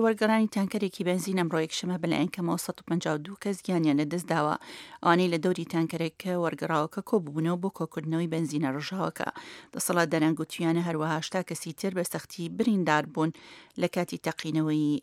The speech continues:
تانکەرەکە. تانکەرەکە لەسەر شەقامێکی سەرەکی لە کەراجیەوە بەرەو پونجاب بەڕێوە بوو. لەو دەمەی شۆفەری ماشینەکە کۆنترۆلی بەسەر تانکەرەکە لە دەستدا و لە ناکاودا وەرگەڕا.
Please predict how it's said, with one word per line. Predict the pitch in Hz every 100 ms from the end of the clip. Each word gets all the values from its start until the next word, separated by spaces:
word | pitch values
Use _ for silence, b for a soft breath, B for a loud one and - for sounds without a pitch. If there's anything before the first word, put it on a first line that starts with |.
| -
تانکەرەکە. | 202 175 147 127 - - - B B B B
تانکەرەکە | 233 233 240 285
لەسەر | 254 - 214
شەقامێکی | 196 196 180 160 170
سەرەکی | - 156 - 180
لە | 160
کەراجیەوە | - 151 147 - 175 160 165 196 - B B B 165
بەرەو | 175 165 -
پونجاب | 170 175 170 -
بەڕێوە | 143 139 143
بوو. | 139 165
لەو | 151 135
دەمەی | 151 156 -
شۆفەری | 175 175 156
ماشینەکە | 156 - 156 143 147 185 -
کۆنترۆلی | 196 - 165 135
بەسەر | 170 - 175 -
تانکەرەکە | 156 151 151 - 185
لە | 160
دەستدا | 180 185 214 226 B B B B - 180
و | 175 160 - 160
لە | 156 160 - - 160 160
ناکاودا | 156 - 156 143 147 -
وەرگەڕا. | 185 - - -